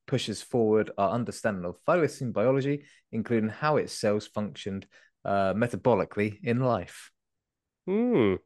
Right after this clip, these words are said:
Speaker 2: So I'm gonna steer far away from any bee-related animals now. In fact, most of the animals I've got are to do with, um, Australia and New Zealand from this point on in.
Speaker 1: Yeah.
Speaker 2: So, uh, s-, from A B C,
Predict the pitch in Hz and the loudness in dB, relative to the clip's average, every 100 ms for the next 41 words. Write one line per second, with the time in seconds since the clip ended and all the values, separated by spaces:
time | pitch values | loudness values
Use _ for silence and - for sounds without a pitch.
0 | _ - - - - - 139 139 139 123 | _ -20 -20 -20 -20 2 6 6 6 4
1 | - - 165 160 139 - - - 156 139 | 2 2 4 6 6 4 -2 0 2 4
2 | 127 117 107 - 110 127 127 120 101 120 | 4 4 2 -2 -6 -2 0 0 -2 -2
3 | 117 110 101 - _ - 104 110 107 - | -2 -2 -6 -10 _ -8 0 4 2 2
4 | 113 110 107 95 92 98 98 117 - - | 2 2 2 -2 -2 -2 0 2 0 -4
5 | - - 117 147 165 135 127 120 117 117 | -20 -4 6 8 8 6 6 6 4 4
6 | 117 123 113 110 131 135 135 135 131 - | 2 2 0 0 -2 -2 -2 -2 -2 -4
7 | 147 147 143 151 147 - 151 151 156 151 | -4 -2 0 0 -2 0 4 4 2 -4
8 | - - 131 - - 156 156 156 151 156 | -6 0 0 0 2 4 6 4 4 2
9 | 156 185 143 110 107 104 - 110 101 107 | 4 4 4 0 -2 -4 0 2 2 2
10 | 107 151 196 _ _ 156 226 151 151 151 | 2 2 0 _ _ -2 0 4 8 8
11 | 156 - - - _ - - 165 151 180 | 8 4 -4 -10 _ -14 0 0 2 4
12 | 190 175 151 - 185 143 196 | 4 2 -2 2 4 4 0